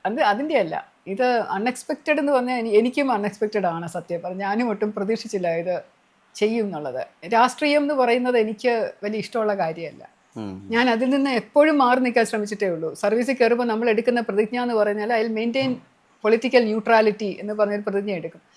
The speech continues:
Speaker 1: ആ പൊളിറ്റിക്കൽ ന്യൂട്രാലിറ്റി ഞാൻ throughout the service ഞാൻ കൊണ്ടുപോയിട്ടുണ്ടെന്നുള്ള അഭിമാനപൂർവ്വം ഞാൻ പറയുന്നുണ്ട്. പക്ഷേ റി-, റിട്ടയർ ചെയ്ത ശേഷം പല പാർട്ടിക്കാരും എന്നെ സമീപിച്ചു. പല പാർട്ടിയിൽ നിന്നുള്ള ആൾക്കാർ വന്ന് എൻ്റെ അടുത്ത് പറഞ്ഞു, "ചേർന്നൂടെ,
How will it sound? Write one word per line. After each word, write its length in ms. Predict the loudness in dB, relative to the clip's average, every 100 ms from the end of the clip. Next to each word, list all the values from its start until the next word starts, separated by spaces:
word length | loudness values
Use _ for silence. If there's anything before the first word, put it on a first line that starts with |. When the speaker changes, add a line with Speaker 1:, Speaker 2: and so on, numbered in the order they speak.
| _ 4
Speaker 1:
ആ 60 | 6
പൊളിറ്റിക്കൽ 480 | 6 4 2 0 0
ന്യൂട്രാലിറ്റി 540 | 0 4 4 4 0
ഞാൻ 240 | -2 -2 -4 -8 _ _ _ _ _ -6
throughout 320 | 4 6 6 4
the 80 |
service 400 | 2 4 4 0 -2
ഞാൻ 200 | -2 -2
കൊണ്ടുപോയിട്ടുണ്ടെന്നുള്ള 840 | 0 2 4 4 2 0 0 2
അഭിമാനപൂർവ്വം 680 | 2 2 0 0 0 2 2
ഞാൻ 140 | 0 -2
പറയുന്നുണ്ട്. 520 | -2 -2 -6 -12 -14 -16 _ _ _ _
പക്ഷേ 220 | 2 4 4 2 2
റി-, 260 | 2 4 4
റിട്ടയർ 320 | 4 4 4
ചെയ്ത 260 | 2 0 0
ശേഷം 320 | 2 2 2 4
പല 220 | 6 8
പാർട്ടിക്കാരും 540 | 8 6 6 2 4
എന്നെ 160 | 2 0
സമീപിച്ചു. 500 | -4 -6 -10 -16 -20 _ _
പല 120 | 4 4
പാർട്ടിയിൽ 360 | 6 6 4 0
നിന്നുള്ള 200 | 2 2
ആൾക്കാർ 300 | 2 2 0
വന്ന് 160 | 0 -2
എൻ്റെ 120 | -2
അടുത്ത് 140 | 0
പറഞ്ഞു, 220 | 0 -2
"ചേർന്നൂടെ, 520 | -2 -2 -2 -4 -4